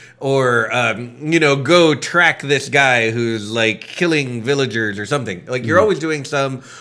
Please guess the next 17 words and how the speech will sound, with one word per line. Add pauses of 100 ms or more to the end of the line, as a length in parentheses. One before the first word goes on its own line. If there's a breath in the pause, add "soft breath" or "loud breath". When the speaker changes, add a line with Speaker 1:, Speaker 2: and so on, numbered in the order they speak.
(100)
Speaker 1:
open
world
stuff
to
take
back
your
small
island
from
the
invading
Mongol
horde. (640 soft breath)
Um, (1000 loud breath)
and
then